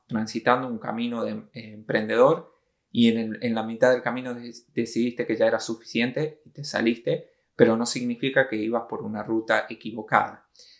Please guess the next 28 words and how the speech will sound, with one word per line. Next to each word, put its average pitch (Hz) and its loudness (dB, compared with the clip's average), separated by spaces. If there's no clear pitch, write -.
Y 123 6
lo 127 12
segundo 170 2
es, 165 -2
tiene 147 0
que 135 0
ver 135 4
con 135 -2
el 113 -4
tiempo 151 -4
que 110 -10
le 104 -6
dedicaste. 104 -4
Yo 127 10
recuerdo 143 4
que 117 -4
cuando 110 -4
empecé 113 0
con 123 0
los 110 -6
negocios 117 -4
digitales, 143 4
con 110 -8
el 107 -10
marketing 117 -4
de 110 -6
afiliados 120 2
puntualmente, 127 -2